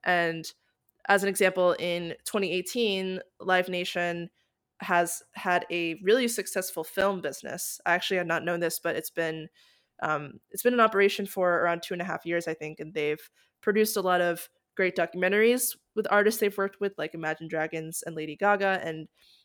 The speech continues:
they had a really, uh, instrumental role in marketing A Star Is Born as well and producing that.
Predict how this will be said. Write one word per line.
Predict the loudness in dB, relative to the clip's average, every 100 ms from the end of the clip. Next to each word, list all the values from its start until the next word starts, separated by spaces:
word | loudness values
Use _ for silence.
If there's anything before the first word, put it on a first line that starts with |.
| _ _
they |
had | 0
a | 0
really, | -2 -2 -2 -4 -10 _ -4
uh, | -2 -2
instrumental | -6 -6 -4 0
role | 2 2
in | 0 -2 -4 -6 -12
marketing | -10 -10 -6 -8 -8
A | -8
Star | -2 2 2
Is | 2
Born | 2 2 0 -4
as | -2
well | -2 -2
and | -6
producing | -6 -6 -6 -2
that. | 0 0